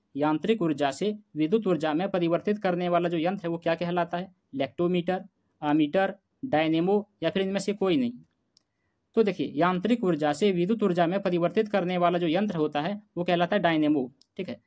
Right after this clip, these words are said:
यानी कि ऑप्शन सी इसका राइट आंसर हो जाएगा। देखिए, डायनेमो एक विद्युत उपकरण होता है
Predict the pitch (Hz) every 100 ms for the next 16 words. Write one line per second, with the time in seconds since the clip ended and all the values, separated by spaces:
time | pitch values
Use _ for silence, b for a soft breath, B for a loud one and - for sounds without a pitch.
0 | _ 151 170 180 190 170 214 208 226 220
1 | 190 156 151 156 196 156 127 127 135 -
2 | _ _ _ _ _ _ 185 208 131 -
3 | 139 170 180 190 214 233 202 202 - 143
4 | 175 165 247 185 170 - 170 185 185 185
5 | 185